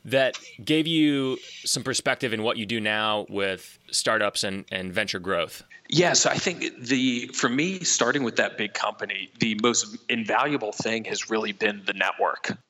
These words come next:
Speaker 2: You know, in a lot of cases, a lot of folks go and, you know, you get your M B A from a place like Harvard or Wharton, and obviously the classroom is amazing and professors are, but it's your network that you come out of it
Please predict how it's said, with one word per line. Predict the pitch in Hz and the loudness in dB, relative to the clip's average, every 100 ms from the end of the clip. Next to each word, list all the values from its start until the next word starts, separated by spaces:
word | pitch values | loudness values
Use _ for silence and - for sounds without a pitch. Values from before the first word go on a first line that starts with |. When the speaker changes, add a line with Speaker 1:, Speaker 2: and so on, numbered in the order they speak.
| - | -2
Speaker 2:
You | 143 | 0
know, | 120 | 2
in | 107 | 2
a | |
lot | 120 113 139 156 | 2 4 4 2
of | 139 | 0
cases, | 131 120 104 | 0 -4 -2
a | |
lot | 110 147 | -2 -2
of | |
folks | - 123 113 | -2 -2 -2
go | - 104 107 107 | -4 -2 0 0
and, | 104 - | -4 -6
you | 110 | -6
know, | 104 | -4
you | 104 | 0
get | 131 131 | 0 2
your | 110 | 0
M | 107 | 0
B | 101 | -2
A | 101 101 | -2 -4
from | - 104 98 101 | -4 -4 -4 -6
a | 104 | -4
place | - 101 101 | 0 2 2
like | 98 - | 2 4
Harvard | 107 104 101 101 98 101 | 4 4 2 0 2 0
or | 87 92 | -4 -6
Wharton, | 107 117 117 101 98 - - - - - - | 0 2 2 -2 -6 -10 -20 -20 -18 -18 -4
and | 117 104 104 - | 0 0 -2 -2
obviously | 131 113 120 | 0 0 -2
the | 101 | -4
classroom | - 101 101 107 101 | -4 -4 -2 -4 -6
is | 98 95 | -6 -6
amazing | 95 95 98 98 | -6 -4 -4 -4
and | 92 | -6
professors | - 101 101 - 101 92 | -6 0 2 4 4 4
are, | 90 98 95 - - | 4 2 -4 -6 0
but | 117 | 0
it's | 104 - | 0 0
your | 107 | 0
network | 104 107 110 117 104 - | 2 0 2 -2 -6 -8
that | 98 | -12
you | 101 | -10
come | - 98 | -8 -8
out | 92 98 | -6 -6
of | 110 | -2
it | 131 - | 0 -2